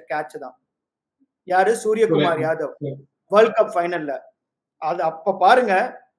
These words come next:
Speaker 1: அந்த கேட்ச் பிடிச்ச உடனே ஆட்டோமேட்டிக்கா கேமராமேன் திலீப்பை தான் வந்து அங்க பாயிண்ட் அவுட் பண்றாரு. So, திலீப் அந்த அளவுக்கு வந்து ஒரு டிரான்ஸ்ஃபர்மேஷன் ஃபீல்டிங்ல கொண்டு வந்திருக்காரு.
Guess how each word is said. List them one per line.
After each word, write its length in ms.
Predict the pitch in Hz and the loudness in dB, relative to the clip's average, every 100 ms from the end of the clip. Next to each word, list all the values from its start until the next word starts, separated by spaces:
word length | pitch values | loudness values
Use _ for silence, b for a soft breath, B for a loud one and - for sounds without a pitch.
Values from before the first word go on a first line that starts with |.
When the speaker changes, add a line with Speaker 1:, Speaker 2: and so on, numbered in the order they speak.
| _ | _
Speaker 1:
அந்த 220 | - 170 165 | -12 -10 0
கேட்ச் 300 | 233 311 311 | 4 4 2
பிடிச்ச 360 | - 220 - 233 | -2 -4 0 -2
உடனே 380 | 208 165 160 | -2 -4 -6
ஆட்டோமேட்டிக்கா 760 | 214 - 160 233 254 247 233 254 | -8 -6 -2 0 0 0 -2 -2
கேமராமேன் 800 | 240 190 214 226 202 180 170 196 175 | -2 -4 -2 -2 -2 -4 -6 -8 -8
திலீப்பை 320 | 190 220 196 | -8 -6 -4
தான் 160 | 202 | -4
வந்து 180 | 180 175 | -4 -4
அங்க 180 | 180 151 | -6 -8
பாயிண்ட் 260 | - 160 156 | -12 -10 -10
அவுட் 180 | 156 135 | -12 -18
பண்றாரு. 320 | 131 120 _ _ _ _ | -20 -20 _ _ _ _
So, 180 | - 202 | -8 -4
திலீப் 300 | 190 269 311 | -2 -2 -2
அந்த 380 | - 190 226 214 | -6 -8 0 2
அளவுக்கு 380 | 220 285 277 | 2 0 -4
வந்து 320 | 254 220 208 247 | -4 -2 2 2
ஒரு 180 | 202 | 0
டிரான்ஸ்ஃபர்மேஷன் 720 | - 190 233 247 226 190 214 196 | -2 -6 -6 -8 -8 -8 -10 -10
ஃபீல்டிங்ல 420 | 202 208 190 190 | -10 -8 -6 -8
கொண்டு 300 | 190 165 170 | -8 -12 -12
வந்திருக்காரு. 420 | 147 - 123 _ | -12 -18 -20 _